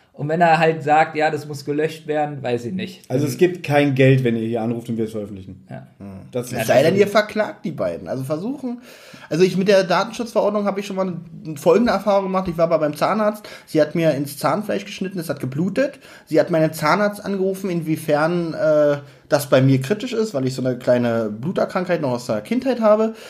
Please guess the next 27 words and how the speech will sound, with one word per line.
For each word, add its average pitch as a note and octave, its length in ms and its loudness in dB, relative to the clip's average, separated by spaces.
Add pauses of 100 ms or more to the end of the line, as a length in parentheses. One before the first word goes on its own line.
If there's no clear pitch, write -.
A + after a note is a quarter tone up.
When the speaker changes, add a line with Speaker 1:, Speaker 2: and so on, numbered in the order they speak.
(240)
Speaker 3:
Und F3 240 2 (180)
<laughs> F3+ 160 4
der, B2 380 4
mein A#2+ 220 0
Hausarzt - 480 2
durfte - 240 -4
ihr C3+ 100 -4
keine D3+ 240 0
Informationen D#3+ 560 -2
geben, E3+ 300 -4 (280)
weil C#3 160 4
ich D#3+ 140 2
nicht D#3+ 180 0
nach D3 180 -2
dem C#3+ 220 0
neu-, C#3 320 2
neuen D3 380 2
Datenschutzgesetz F3 920 0
lag C#3 260 0
ihm E3+ 100 -4
noch D#3+ 140 0
keine D3+ 240 -4
schriftliche D3 720 -4 (100)
Erlaubnis D3 440 4
von A2+ 120 -6
mir A2 120 -8
vor. F#2 260 -12